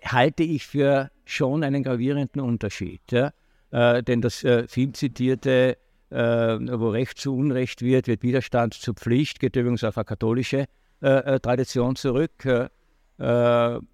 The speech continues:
äh, um den, sozusagen den, den, den, den Gläubigen das Recht, äh, zu geben, sich Zugriffen eines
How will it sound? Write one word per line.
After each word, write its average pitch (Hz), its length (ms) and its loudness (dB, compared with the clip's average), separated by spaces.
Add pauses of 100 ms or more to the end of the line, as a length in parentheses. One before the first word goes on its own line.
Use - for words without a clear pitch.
(120)
äh, 113 380 2
um 110 480 0
den, 104 540 0
sozusagen 101 760 -4
den, 107 200 -4
den, 107 160 -4
den, 107 120 -4
den 117 220 0
Gläubigen 127 720 2
das 107 300 -4
Recht, - 360 -2
äh, 120 240 -2
zu 123 140 0
geben, 117 340 2
sich - 400 -4
Zugriffen 135 800 0
eines 110 400 -2